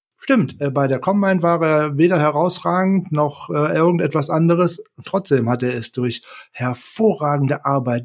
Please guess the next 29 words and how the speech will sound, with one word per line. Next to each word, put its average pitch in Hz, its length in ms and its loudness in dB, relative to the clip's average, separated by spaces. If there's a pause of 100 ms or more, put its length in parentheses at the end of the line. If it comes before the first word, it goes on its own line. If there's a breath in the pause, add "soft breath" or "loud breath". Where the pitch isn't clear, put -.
durch 131 300 -2
exzellentes 165 840 0
Route 139 300 2
Running, 131 340 0
durch 131 400 -2 (100)
unglaublich 190 760 2
starke 160 380 0
Hände 160 400 4 (420 loud breath)
zum 127 220 -6
besten 151 520 -2
Wide 151 220 0
Receiver 160 400 -2
aller 147 240 0
Zeiten, 170 460 -2
was 120 220 -4
sicherlich 131 600 -4
deutlich 143 340 0
unstrittiger 143 640 2
ist, 139 220 0
als 123 160 -6
wer 135 100 0
der 131 80 0
beste 131 300 -4
Quarterback 135 480 -2
aller 120 220 -4
Zeiten 127 400 -4
ist, 120 300 -6
äh, 120 220 -4
gebracht. 117 540 -4